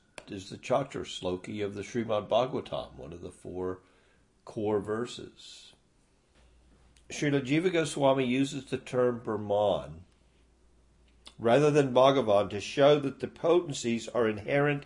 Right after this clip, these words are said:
in Brahman. Since potencies are inherent, the potent feature of the absolute truth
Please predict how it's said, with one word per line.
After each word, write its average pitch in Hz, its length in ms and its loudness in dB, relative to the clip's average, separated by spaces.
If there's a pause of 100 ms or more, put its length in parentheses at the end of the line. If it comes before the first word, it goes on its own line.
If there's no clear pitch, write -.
in 123 360 -2 (360)
Brahman. 107 640 4 (1160)
Since 139 300 0
potencies 147 840 6
are 117 160 4
inherent, 113 600 0 (320)
the 110 80 -2
potent 147 440 6
feature 143 380 0
of 107 80 0
the 104 180 -4
absolute 117 640 0
truth 120 540 0